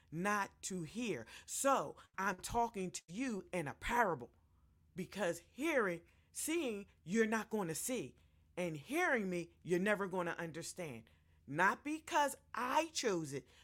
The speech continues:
but because you chose. But because you chose. So we must understand that when God has given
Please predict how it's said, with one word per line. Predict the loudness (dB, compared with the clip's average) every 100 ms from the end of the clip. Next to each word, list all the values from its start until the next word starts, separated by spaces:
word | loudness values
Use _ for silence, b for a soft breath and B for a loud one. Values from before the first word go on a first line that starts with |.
| B
but | -2 -2
because | -2 -2 -2 -6
you | -2 6 6 6
chose. | 4 2 0 -12 -20 _ _ _ _ _ _ _ -2
But | -2 -2
because | -2 0 0
you | -2 0 0
chose. | 0 -2 -4 -8 -20 B B B
So | 0 4 6 4 2 B B -10 0
we | 2 2
must | 2 0 -2 -8
understand | -10 -10 -10 -10 -10 -14 -20 _ B B B
that | -4 -2
when | -4 -4 -6 -4
God | -2 0 -2 -4
has | -4 -6 -6
given | -6 -4 -4 -6